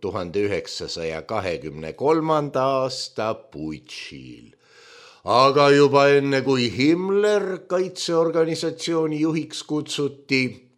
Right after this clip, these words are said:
öeldi selle liikmete kohta nii: „Iga S S-lane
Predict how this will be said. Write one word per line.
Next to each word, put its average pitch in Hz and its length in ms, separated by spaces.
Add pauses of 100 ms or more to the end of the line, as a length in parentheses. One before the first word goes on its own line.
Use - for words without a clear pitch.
(140)
öeldi 170 600
selle 123 440
liikmete 113 720
kohta 113 560
nii: 71 480 (1600)
„Iga 135 640
S 165 340
S-lane 95 800